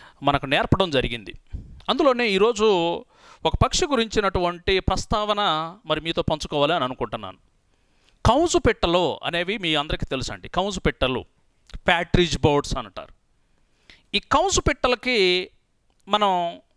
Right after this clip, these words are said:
ఆ, ఏమంటారు, ఈ పిట్టలు ఎలా ఉంటాయి అని అంటే, రాళ్ళు లేకపోతే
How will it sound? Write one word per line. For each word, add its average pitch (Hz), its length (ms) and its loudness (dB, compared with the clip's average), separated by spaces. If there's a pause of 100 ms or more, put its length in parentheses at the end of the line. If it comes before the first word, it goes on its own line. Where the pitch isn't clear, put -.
(440)
ఆ, 170 300 2
ఏమంటారు, 196 380 -2 (640)
ఈ 202 40 -2
పిట్టలు 311 400 -2
ఎలా 220 140 2
ఉంటాయి 202 300 -2
అని 165 100 -2
అంటే, 240 340 -8 (460)
రాళ్ళు 185 680 2 (460)
లేకపోతే 165 1040 0